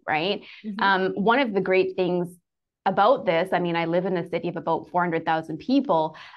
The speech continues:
Speaker 1: was I did start to get recognized in the community,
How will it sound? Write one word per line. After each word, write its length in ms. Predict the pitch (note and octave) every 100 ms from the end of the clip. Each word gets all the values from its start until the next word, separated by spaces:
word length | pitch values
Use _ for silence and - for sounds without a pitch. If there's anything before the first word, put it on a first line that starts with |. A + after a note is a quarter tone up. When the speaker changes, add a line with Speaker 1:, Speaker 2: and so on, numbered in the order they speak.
| -
Speaker 1:
was 260 | F#3 F3 F3
I 140 | F#3+
did 340 | F#3+ F#3+ A3+ B3
start 300 | - F#3 E3
to 80 | F#3
get 160 | D3+
recognized 600 | D#3+ E3 F3+ - E3 D#3+
in 60 | E3+
the 60 | -
community, 520 | - F3 E3+ E3